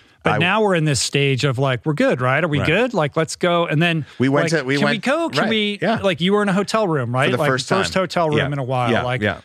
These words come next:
Speaker 1: I'm sure when you walked into that room, you're like, "Okay, like,
Speaker 2: Dude,
Speaker 1: are we okay? <laughs> Is
Speaker 2: I mean,
Speaker 1: everything good?"
Speaker 2: you're,
Speaker 1: Like
Speaker 2: you're talking to someone who was,
Speaker 1: <laughs>
Speaker 2: like, a professional travel writer for a decade.
Speaker 1: Right.
Speaker 2: Like, I, I was on the road nine months a
Speaker 1: Uh-huh.
Speaker 2: year for, you know, for Lonely Planet alone in a lot of these places, and, and to be,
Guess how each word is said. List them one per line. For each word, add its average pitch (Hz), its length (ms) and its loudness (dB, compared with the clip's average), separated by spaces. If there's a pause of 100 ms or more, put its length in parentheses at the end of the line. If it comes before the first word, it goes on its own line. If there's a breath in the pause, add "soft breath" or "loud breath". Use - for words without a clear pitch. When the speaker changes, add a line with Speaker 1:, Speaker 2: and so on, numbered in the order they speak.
Speaker 1:
I'm 156 100 0
sure 233 240 0
when 185 120 2
you 147 100 2
walked 156 260 0
into 156 140 0
that 143 160 0
room, 147 240 0
you're 131 80 -2
like, 123 180 -2 (720 soft breath)
"Okay, 143 500 0
like, 135 440 -2 (640 loud breath)
Speaker 2:
Dude, 190 200 2
Speaker 1:
are 139 80 2
we 156 160 2
okay? 156 200 -2
<laughs> - 40 -6
Is 110 180 0
Speaker 2:
I 160 60 0
mean, 143 140 -2
Speaker 1:
everything 180 260 0
good?" 220 280 0
Speaker 2:
you're, 240 120 -10
Speaker 1:
Like 160 280 0
Speaker 2:
you're 151 120 0
talking 190 220 0
to 170 40 -2
someone 147 300 0
who 131 160 0
was, 120 160 -4
Speaker 1:
<laughs> - 80 -2
Speaker 2:
like, 135 140 2
a 277 60 2
professional 131 440 -2
travel 156 320 0
writer 104 320 0
for 127 180 0
a 110 60 0
decade. 107 640 -2
Speaker 1:
Right. 95 100 -12
Speaker 2:
Like, 113 220 -2
I, 123 180 0
I 120 180 0
was 120 160 -6
on 127 140 0
the 120 80 0
road 113 240 0
nine 113 200 -2
months 113 240 -2
a 113 60 -2
Speaker 1:
Uh-huh. 120 100 0
Speaker 2:
year 107 300 0
for, 95 420 -2
you 104 100 0
know, 92 180 -2
for 95 240 -6
Lonely 107 280 0
Planet 127 400 -2
alone 107 440 0
in 98 80 -4
a 92 80 -4
lot 98 180 0
of 98 60 -6
these 101 180 -8
places, 107 540 -4
and, 87 240 -6
and 90 320 -4
to 92 100 -8
be, 90 460 -2